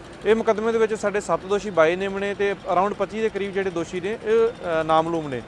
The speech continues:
ਸਾਡੇ ਵੱਲੋਂ ਜਿਹੜੀਆਂ ਹੈਗੀਆਂ ਵੱਖ-ਵੱਖ ਟੀਮਾਂ ਜਿਹੜੀਆਂ ਹੈਗੀਆਂ, ਇਹਨਾਂ ਦੇ ਵਿੱਚ ਲਗਾ ਦਿੱਤੀਆਂ ਗਈਆਂ ਨੇ। ਜਿਹੜੇ ਦੋਸ਼ੀ ਨੇ, ਮੁਕੱਦਮਾ ਦੇ ਦੋਸ਼ੀ ਨੇ, ਇਹਨਾਂ ਨੂੰ ਅਸੀਂ ਜਲਦੀ ਹੀ ਜਿਹੜੀ ਹੈਗੀ ਗ੍ਰਿਫਤਾਰ ਕਰ ਲਵਾਂਗੇ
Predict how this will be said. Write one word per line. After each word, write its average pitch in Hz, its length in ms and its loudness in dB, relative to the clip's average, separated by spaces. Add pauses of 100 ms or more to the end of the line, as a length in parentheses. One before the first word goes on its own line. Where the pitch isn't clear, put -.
(420)
ਸਾਡੇ 185 240 6
ਵੱਲੋਂ 233 220 6
ਜਿਹੜੀਆਂ 240 260 0
ਹੈਗੀਆਂ 208 200 0
ਵੱਖ-ਵੱਖ 196 400 4
ਟੀਮਾਂ 208 240 0
ਜਿਹੜੀਆਂ 214 240 0
ਹੈਗੀਆਂ, 185 200 -2
ਇਹਨਾਂ 196 120 -4
ਦੇ 202 60 2
ਵਿੱਚ 202 100 0
ਲਗਾ 156 260 4
ਦਿੱਤੀਆਂ 170 240 -4
ਗਈਆਂ 196 240 -4
ਨੇ। 202 60 -4
ਜਿਹੜੇ 208 180 0
ਦੋਸ਼ੀ 156 360 -4
ਨੇ, 208 160 -2
ਮੁਕੱਦਮਾ 180 360 -4
ਦੇ 196 100 0
ਦੋਸ਼ੀ 160 280 -4
ਨੇ, 202 200 -6
ਇਹਨਾਂ 214 140 -4
ਨੂੰ 226 80 2
ਅਸੀਂ 214 100 -4
ਜਲਦੀ 175 300 0
ਹੀ 208 120 -2
ਜਿਹੜੀ 196 240 0
ਹੈਗੀ 185 180 0
ਗ੍ਰਿਫਤਾਰ 180 360 4
ਕਰ 170 180 0
ਲਵਾਂਗੇ 156 360 -2